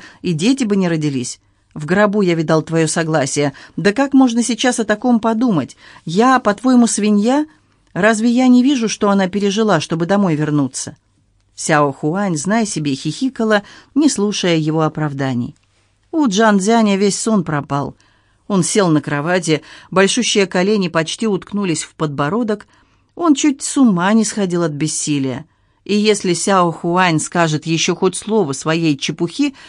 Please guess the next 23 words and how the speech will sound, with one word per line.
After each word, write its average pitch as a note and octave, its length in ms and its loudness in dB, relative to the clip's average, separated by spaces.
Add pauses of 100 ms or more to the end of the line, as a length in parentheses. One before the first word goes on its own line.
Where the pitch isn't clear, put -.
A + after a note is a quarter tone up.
(160)
он D#3 180 2
спрыгнет A3 500 -2
с - 40 -8
кровати F#3 600 -2 (200)
и F#3 100 -6
пойдет D#3 500 -2
прочь. C#3+ 440 -8 (840)
Сяо F3 340 2
Хуань F3+ 500 0
уперлась F3 480 -2
головой D#3 360 0
в - 60 -6
стену, G#3+ 460 0 (260)
зажгла D#3+ 500 0
папиросу, F#3 720 -2 (320)
сладко, A#3+ 560 -2
довольно F#3 440 2
закурила, G#3+ 640 0 (360)
докурив, A#3 720 2
долго A3+ 640 2 (220)
вздохнула. D3+ 920 0 (500)
И F#3+ 100 -4
затем G#3 640 0